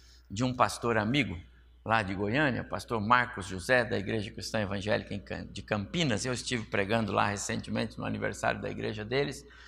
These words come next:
E, e, e, e essa igreja é a igreja do pastor Abimael, né, Sirene?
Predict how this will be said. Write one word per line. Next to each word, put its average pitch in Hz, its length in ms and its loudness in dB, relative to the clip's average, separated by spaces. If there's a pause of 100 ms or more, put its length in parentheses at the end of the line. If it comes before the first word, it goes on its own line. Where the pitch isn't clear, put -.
(320)
E, 135 1300 4 (720)
e, - 0 -
e, 120 680 2
e 139 60 6
essa 165 260 4
igreja 165 400 2
é - 20 4
a 202 40 4
igreja 180 340 0
do 180 100 -6
pastor 185 340 -2
Abimael, 180 560 4 (240)
né, 160 140 0
Sirene? 120 460 -4